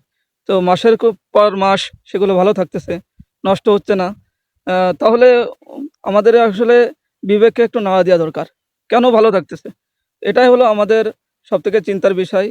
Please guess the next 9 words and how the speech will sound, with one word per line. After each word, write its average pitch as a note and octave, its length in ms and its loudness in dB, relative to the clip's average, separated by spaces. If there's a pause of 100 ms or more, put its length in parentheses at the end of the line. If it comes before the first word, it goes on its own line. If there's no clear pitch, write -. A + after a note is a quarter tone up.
(120)
এখানে F#3+ 260 -6
আমাদের F#3+ 220 -2
কাজ F3 220 -4
করার F#3 220 -2
একটা F3+ 280 -2
বড় F3 240 -4
বিষয় F3 260 -4
রয়েছে, E3 260 -8 (580)
যে G3 200 0